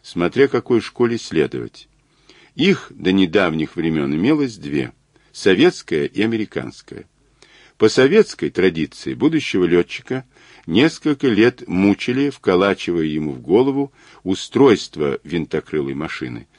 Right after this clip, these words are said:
и заставляя сдавать множество зачётов по материальной части. Американцы поступали проще и рациональнее.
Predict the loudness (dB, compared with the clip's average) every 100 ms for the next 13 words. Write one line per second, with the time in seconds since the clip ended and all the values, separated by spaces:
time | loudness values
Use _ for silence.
0 | -20 -20 -8 -2 0 2 2 6 6 6
1 | 4 4 4 2 2 2 0 -6 0 2
2 | 2 0 0 0 2 2 2 -6 -4 -4
3 | -4 -4 -2 -2 -2 -6 -6 -8 -8 -20
4 | -20 _ _ _ _ _ _ _ _ _
5 | -20 _ 2 4 4 4 2 2 0 -2
6 | -2 -4 0 2 2 0 2 2 2 -4
7 | -4 -2 0 -2 -2 -4 -2 -4 -6 -10
8 | -12 -16